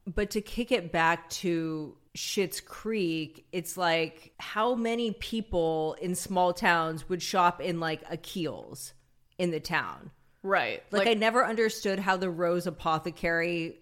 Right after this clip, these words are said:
Speaker 1: was successful in Schitt's Creek because, like,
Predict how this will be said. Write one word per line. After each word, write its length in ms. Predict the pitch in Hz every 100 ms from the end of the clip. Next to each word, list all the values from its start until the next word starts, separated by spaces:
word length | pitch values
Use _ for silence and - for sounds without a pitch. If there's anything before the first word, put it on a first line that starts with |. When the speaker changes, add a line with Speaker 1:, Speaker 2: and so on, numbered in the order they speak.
| _
Speaker 1:
was 300 | 180 190 180
successful 1040 | - 175 - 160 156 - 220 233 262 302 -
in 160 | 233 247
Schitt's 320 | - 269 -
Creek 640 | - 285 302 311 - - _ _
because, 340 | 220 220 214
like, 560 | 214 180 175 175 -